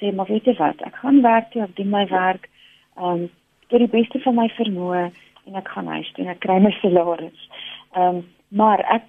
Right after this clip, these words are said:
ek is altyd iemand wat staan vir goeie verhoudings by die werk. Jy weet, en al kry jy nie terug wat jy graag wil hê nie,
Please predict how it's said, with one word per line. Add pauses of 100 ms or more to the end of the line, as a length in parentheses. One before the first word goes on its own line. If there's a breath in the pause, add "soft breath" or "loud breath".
(160)
ek
is
altyd
iemand
wat (420)
staan
vir
goeie
verhoudings
by
die
werk. (440 soft breath)
Jy
weet,
en
al
kry
jy
nie
terug
wat
jy
graag
wil
hê
nie,